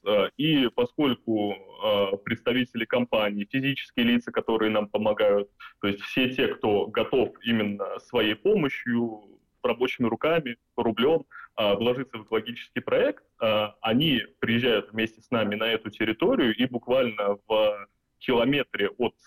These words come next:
э, пустующей территории видят, э, заповедник, э, ту его часть, которая, например, не была повалена ветром, которая не была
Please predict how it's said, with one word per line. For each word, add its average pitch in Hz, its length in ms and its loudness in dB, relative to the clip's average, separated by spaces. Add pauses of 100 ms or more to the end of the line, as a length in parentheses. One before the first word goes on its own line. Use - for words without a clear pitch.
(120)
э, 98 220 4 (100)
пустующей 117 460 -2
территории 175 760 0
видят, 117 500 -2 (160)
э, 104 280 4
заповедник, 117 800 -2 (360)
э, 104 300 -2
ту 139 140 2
его 113 200 2
часть, - 360 0
которая, 113 720 0
например, 107 520 -4
не 131 200 0
была 110 280 2
повалена 107 520 0
ветром, 190 480 -2 (260)
которая 107 600 0
не 110 120 -10
была 104 500 2